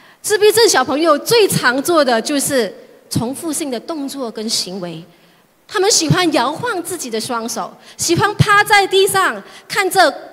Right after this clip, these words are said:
汽车轮子不断的转动。而我最常做的一件事情，就是想尽不同的办法，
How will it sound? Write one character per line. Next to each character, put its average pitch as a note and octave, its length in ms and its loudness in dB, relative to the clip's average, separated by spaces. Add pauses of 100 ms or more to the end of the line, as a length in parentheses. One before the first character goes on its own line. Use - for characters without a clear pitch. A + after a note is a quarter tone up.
(240)
汽 - 240 -2
车 F4+ 220 4
轮 D4+ 220 2
子 A#3+ 260 -4
不 C#4 160 -14
断 F4 220 -6
的 C4+ 100 -4
转 G3 300 -8
动。 A3+ 260 -10 (640)
而 E4 160 -2 (100)
我 C#4 120 2
最 B4 260 2
常 B3+ 300 -2
做 F#4 120 -2
的 D#4 60 -4
一 D#4+ 140 -2
件 F#4+ 180 0
事 F4+ 180 -2
情， A#3 400 -4 (320)
就 F4 140 -6
是 D#4+ 140 -4
想 A#3 360 -2
尽 G4 240 -2
不 F4 140 -4
同 C4 160 -8
的 B3 80 -8
办 D4+ 240 -8
法， D#3+ 220 -12